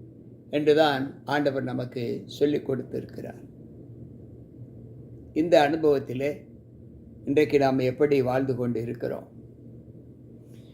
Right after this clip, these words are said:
யோசித்து பார்ப்போம். இந்த அனுபவத்தை நாம் நம்முடைய வாழ்க்கையில் நாம் கை கொண்டிருந்தால், வேதம் சொல்லுகிறது,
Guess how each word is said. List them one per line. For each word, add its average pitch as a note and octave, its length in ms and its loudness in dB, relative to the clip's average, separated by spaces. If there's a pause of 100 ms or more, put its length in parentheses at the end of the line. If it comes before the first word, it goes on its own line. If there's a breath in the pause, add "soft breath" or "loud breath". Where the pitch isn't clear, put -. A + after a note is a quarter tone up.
(200 loud breath)
யோசித்து D#3 440 2
பார்ப்போம். C3 440 -2
இந்த F#3+ 240 6
அனுபவத்தை F3 580 4
நாம் D3 460 -4 (180)
நம்முடைய D3 360 0
வாழ்க்கையில் D3 440 4
நாம் C3 220 -4
கை C#3 200 -2
கொண்டிருந்தால், B2 840 -2 (1120)
வேதம் E3+ 320 6
சொல்லுகிறது, C3+ 1000 -2